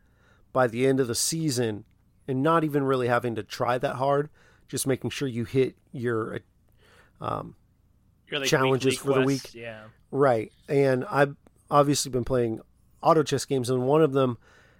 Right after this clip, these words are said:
Speaker 1: really felt like, man, I really have to grind hard to get all the way through this thing without paying additional money. So if it levels fast, that's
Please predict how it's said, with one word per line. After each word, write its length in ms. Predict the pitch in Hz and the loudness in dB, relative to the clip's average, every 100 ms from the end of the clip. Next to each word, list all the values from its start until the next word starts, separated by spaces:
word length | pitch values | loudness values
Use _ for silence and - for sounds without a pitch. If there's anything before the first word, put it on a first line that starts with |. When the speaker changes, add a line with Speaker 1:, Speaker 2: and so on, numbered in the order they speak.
| _ _ _ _ | _ _ _ _
Speaker 1:
really 560 | 120 113 151 277 254 170 | -12 -6 2 4 4 4
felt 300 | - 170 160 | 4 4 4
like, 300 | 143 139 - - | 2 2 -2 -6
man, 300 | 180 185 135 | -2 0 -2
I 160 | 143 175 | 0 0
really 420 | 151 156 165 147 | 2 4 6 6
have 220 | 139 - | 4 0
to 80 | 127 | -6
grind 800 | 107 - 120 131 127 110 147 - _ _ _ _ _ _ _ _ - | -8 -6 2 4 4 0 -8 -16 _ _ _ _ _ _ _ _ -18
hard 600 | - - 170 147 123 98 | -8 2 6 8 6 0
to 60 | |
get 240 | 113 139 - _ - | -2 -2 -2 _ 2
all 240 | 135 131 | 4 4
the 60 | 120 | 2
way 140 | 123 | -2
through 180 | - 123 | -2 -4
this 180 | 117 - | -4 -4
thing 140 | 117 | -4
without 280 | 110 113 113 | -2 -2 -2
paying 280 | - 123 113 | -4 -2 -2
additional 400 | 107 113 - 104 | -4 -4 -4 -6
money. 400 | 107 110 107 95 _ - - _ | -2 -2 -4 -8 _ -20 -20 _
So 320 | - 135 117 | -6 -4 -2
if 180 | 135 117 | -4 0
it 160 | 160 147 | 0 2
levels 500 | 131 143 147 135 - | 2 4 4 2 0
fast, 400 | 135 135 147 - | 0 0 0 -4
that's 200 | 127 | -6